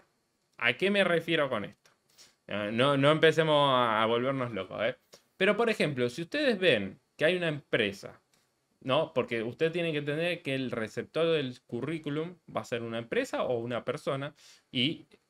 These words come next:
capaz que pueden investigar un poquito a la empresa o a la persona. Está bueno entender qué tipo de empresa o qué tipo de persona va a recepcionar esto. ¿Para qué? Para darle el mensaje lo mejor posible.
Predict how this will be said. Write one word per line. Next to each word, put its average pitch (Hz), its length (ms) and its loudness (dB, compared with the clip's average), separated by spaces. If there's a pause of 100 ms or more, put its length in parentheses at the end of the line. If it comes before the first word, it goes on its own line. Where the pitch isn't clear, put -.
(140)
capaz 123 320 2
que 123 100 -4
pueden 139 220 -2
investigar 120 360 -4
un 139 120 -6
poquito 139 340 -4
a 101 40 0
la 101 100 -6
empresa 139 280 -8
o 135 40 -4
a 143 40 -2
la 147 80 -6
persona. 165 440 -6 (240)
Está 196 180 2
bueno 269 240 6
entender 214 480 0 (160)
qué 233 160 -2
tipo 196 380 0
de 175 80 6
empresa 208 600 -2
o 143 140 -4
qué 160 100 -6
tipo 190 320 -4
de 160 80 0
persona 143 520 -4
va 123 140 2
a - 20 -2
recepcionar 104 720 -6
esto. 98 240 -14
¿Para 151 240 4
qué? 254 160 0
Para 151 320 2
darle 214 300 0
el 185 80 -2
mensaje 226 800 -2 (300)
lo 135 180 2
mejor 180 460 0
posible. 101 560 -4